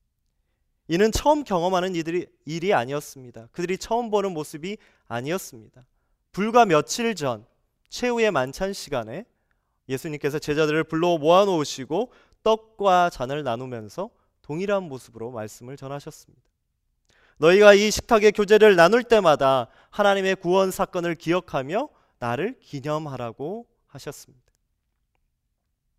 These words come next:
오늘 예수님께서는 귀에 들려진 말씀으로 그리고 눈에 보이는 말씀으로 이 엠마오를 향해 가는 두 제자에게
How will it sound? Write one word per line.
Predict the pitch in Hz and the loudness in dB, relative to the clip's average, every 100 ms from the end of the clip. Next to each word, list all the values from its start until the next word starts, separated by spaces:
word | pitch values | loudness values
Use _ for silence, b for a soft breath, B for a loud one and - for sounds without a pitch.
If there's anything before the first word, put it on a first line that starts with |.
| _ _ _ _ _ _ _ _ _ | _ _ _ _ _ _ _ _ _
오늘 | 165 226 196 | 4 8 8
예수님께서는 | 190 190 233 233 214 190 147 214 277 _ _ _ | 6 2 -4 -2 -2 -2 -4 -6 -10 _ _ _
귀에 | - 175 190 | -6 2 2
들려진 | 185 170 185 220 208 220 | 2 -4 4 6 4 0
말씀으로 | 147 131 - 113 101 139 _ _ _ _ | 0 -2 -8 -16 -14 -16 _ _ _ _
그리고 | - 123 135 | -14 -6 -6
눈에 | 123 160 175 170 | -4 0 2 2
보이는 | 165 143 180 208 226 | 0 -2 0 0 0
말씀으로 | 156 127 131 - 156 123 175 262 _ _ _ | 2 0 0 -10 -8 -4 -4 -4 _ _ _
이 | 135 160 | -2 2
엠마오를 | 139 151 196 220 208 208 | 4 4 6 6 6 2
향해 | 202 196 | 0 0
가는 | 185 170 170 | 0 0 -4
두 | - 175 | -8 -10
제자에게 | 190 160 151 143 117 110 147 | -6 -6 -2 -2 -2 -6 -10